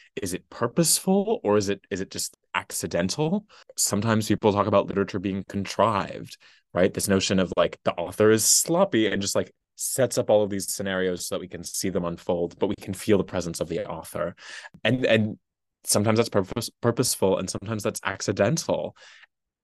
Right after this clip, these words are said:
You know, I'm, I'm thinking of, it's very cliche, but Roland Barthes' Death of the Author. I don't know if he's really dead or if she's really dead or if they're really dead, because everybody does want to feel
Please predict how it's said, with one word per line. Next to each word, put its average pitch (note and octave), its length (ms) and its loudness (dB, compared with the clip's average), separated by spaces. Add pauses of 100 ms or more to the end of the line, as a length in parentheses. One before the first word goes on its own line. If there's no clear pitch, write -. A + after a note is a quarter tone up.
(320)
You A2+ 100 4
know, A2+ 100 6
I'm, A2 160 2
I'm A2 120 -4
thinking A#2+ 320 -2
of, F#2+ 160 -2 (160)
it's G2 120 -8
very F#2+ 160 2
cliche, E2 400 -6
but - 200 -8
Roland F2+ 220 0
Barthes' - 440 -2 (100)
Death - 240 -4
of E2 100 0
the F2 120 0
Author. E2 500 -6 (1400)
I - 60 -8 (100)
don't A#4+ 140 4
know A3+ 160 8
if F#3 60 6
he's B2 160 8
really C3 200 8
dead C3 420 6
or A2+ 160 8
if A#2+ 100 0
she's C#3 260 2
really G2+ 200 4
dead F#2 220 4
or F2 100 0
if F2+ 140 -6
they're F#2 180 0
really G2 220 -2
dead, A#2 380 -6 (280)
because A2 320 0 (300)
everybody D3 600 6 (100)
does G#2 480 6
want F2+ 320 -2
to - 100 -12
feel E2+ 580 -2